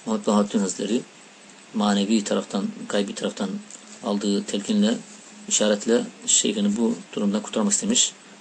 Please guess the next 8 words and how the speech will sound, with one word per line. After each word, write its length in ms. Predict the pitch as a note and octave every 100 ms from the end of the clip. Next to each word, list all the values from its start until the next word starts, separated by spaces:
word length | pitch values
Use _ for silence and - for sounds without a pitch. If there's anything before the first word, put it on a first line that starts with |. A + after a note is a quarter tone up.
| -
Böylece 200 | A#2 G#2+
ulemaya 300 | A#2 G2+ G2
çağırıp 340 | - A2 G#2+ - - - - -
bir 120 | A2 A2
meclis 260 | G#2 G2+
tertip 240 | - A2 G#2
etmiş. 340 | G#2 G#2 -
Orada 320 | B2 A2 A#2+